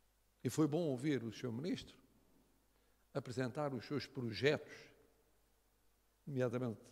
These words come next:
no que respeita ao ensino superior, para os próximos anos. Porque apesar de vivermos um mundo muito incerto,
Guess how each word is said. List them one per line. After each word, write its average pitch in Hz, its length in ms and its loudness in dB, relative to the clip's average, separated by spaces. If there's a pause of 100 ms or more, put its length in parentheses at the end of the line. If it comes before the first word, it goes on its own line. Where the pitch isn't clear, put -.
(140)
no 127 140 -10
que - 80 -14
respeita 117 720 0 (220)
ao 117 220 -2
ensino 120 360 -4
superior, 120 520 -8 (1400)
para 127 420 6 (580)
os - 120 -12
próximos 113 880 -2
anos. - 440 -14 (2000)
Porque 147 260 -2
apesar 180 320 -2
de - 100 -10
vivermos 127 460 -4
um 123 80 -4
mundo 113 240 -4
muito 127 220 -6
incerto, 120 540 -6